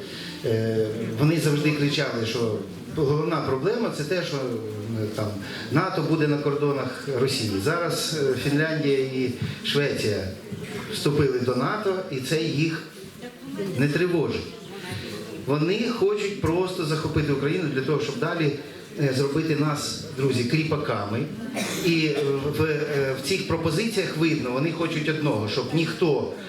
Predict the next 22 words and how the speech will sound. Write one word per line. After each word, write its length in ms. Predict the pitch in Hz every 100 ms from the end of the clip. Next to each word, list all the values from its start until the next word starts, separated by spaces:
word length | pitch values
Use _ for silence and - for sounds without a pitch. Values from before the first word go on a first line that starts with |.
| - - - - 127
нас 320 | 160 147 156
ніколи 500 | 151 147 127 120 110 -
не 120 | 151
підтримав, 720 | 165 160 - 139 127 147 185 - -
не 140 | 147 147
захищав, 680 | 143 143 127 - 113 113 - - - - -
щоб 200 | 147 160
Україна 440 | 151 165 160 147
завжди 320 | 147 151 147
була 300 | 139 135 123
з 100 | 117
ними 200 | 139 127
наодинці 680 | 131 165 180 226 240 208 196 - - - -
і, 380 | 185 214 220 - - - - 143
е, 40 |
е, 380 | 143 135 127 - - 160 147 131 123 120 -
завжди 420 | 165 160 175 226
тримати 480 | 175 160 180 165 143
нас 300 | 170 160 139
як 180 | 151
холопів, 640 | 151 160 151 123 110 104 127
друзі. 240 | 120